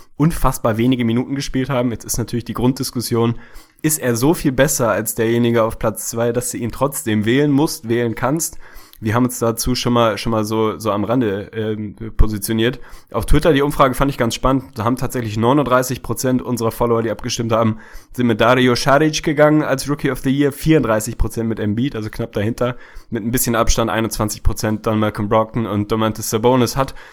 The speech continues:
finde ich schön, immerhin sechs Prozent der Stimmen noch ab-, <laughs> abbekommen. Also im Prinzip ist es relativ klar, es ist so ein bisschen Kopf-an-Kopf-Rennen. Für Malcolm Brogdon gibt's immer wieder mal so ein bisschen Liebe zwischendurch, finde ich ganz schön.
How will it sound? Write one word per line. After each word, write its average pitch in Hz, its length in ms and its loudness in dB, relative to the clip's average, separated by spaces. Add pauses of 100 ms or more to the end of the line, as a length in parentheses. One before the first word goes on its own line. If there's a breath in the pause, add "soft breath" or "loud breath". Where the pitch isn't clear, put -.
(100)
finde 190 260 4
ich 165 120 0
schön, 160 280 4
immerhin 139 280 4
sechs 131 180 -2
Prozent 110 380 -2
der 101 80 2
Stimmen 110 280 2
noch 101 160 0
ab-, - 100 -2 (100)
<laughs> 113 120 -8
abbekommen. 110 500 -2 (420 loud breath)
Also 120 240 0
im 123 180 0
Prinzip 127 440 2
ist 131 120 -2
es 117 200 -2
relativ 117 400 2
klar, 113 240 0
es 107 80 -6
ist - 120 -8
so 120 80 -2
ein 110 60 0
bisschen 117 240 -2
Kopf-an-Kopf-Rennen. 139 920 0
Für 127 120 -4
Malcolm 123 320 2
Brogdon 131 320 0
gibt's 135 220 -2
immer 135 240 0
wieder 139 180 6
mal 127 160 4
so 127 80 0
ein 123 40 -2
bisschen 127 200 -2
Liebe 135 280 2
zwischendurch, 143 520 -2
finde 139 140 -2
ich - 80 -12
ganz 120 180 -2
schön. 147 380 2